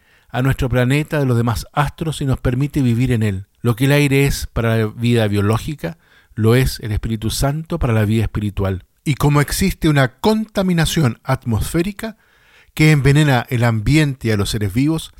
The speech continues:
también existe una contaminación del corazón y del espíritu que daña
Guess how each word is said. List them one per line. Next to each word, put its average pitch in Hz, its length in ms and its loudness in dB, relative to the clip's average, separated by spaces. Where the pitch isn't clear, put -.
también 147 320 4
existe 180 420 -2
una 151 300 -2
contaminación 160 1000 0
del 127 180 -2
corazón 151 640 0
y 131 100 -2
del 113 140 0
espíritu 107 640 -2
que 156 160 2
daña 143 480 0